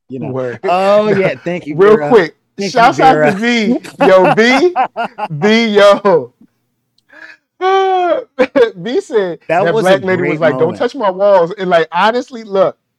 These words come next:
Speaker 2: don't touch my walls. Like, I'm just saying, like, you,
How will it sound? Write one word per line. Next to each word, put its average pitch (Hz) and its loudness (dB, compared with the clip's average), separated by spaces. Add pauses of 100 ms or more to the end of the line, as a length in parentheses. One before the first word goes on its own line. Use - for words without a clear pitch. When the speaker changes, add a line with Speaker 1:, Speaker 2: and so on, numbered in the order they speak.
(460)
Speaker 2:
don't 165 -2
touch 175 -4
my 170 -4
walls. - 0
Like, 175 -2
I'm 208 -2
just 220 -4
saying, 339 -4 (160)
like, 175 -4 (880)
you, 254 -4